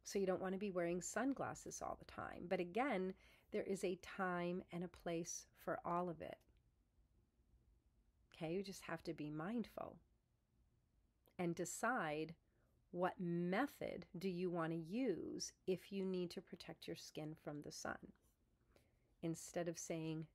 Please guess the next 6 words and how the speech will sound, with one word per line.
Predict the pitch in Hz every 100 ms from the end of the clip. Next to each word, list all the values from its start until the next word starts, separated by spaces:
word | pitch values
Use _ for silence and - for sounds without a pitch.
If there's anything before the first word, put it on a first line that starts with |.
| -
nobody | 165 165 160 160
needs | 156 151 -
to | -
wear | 147 143
sunscreen. | - 175 180 - - - 165 - _ _ _ _ _ _ _ _ _ _ _ _ _ _ _ _ - _ -
Okay, | 156 - 185 214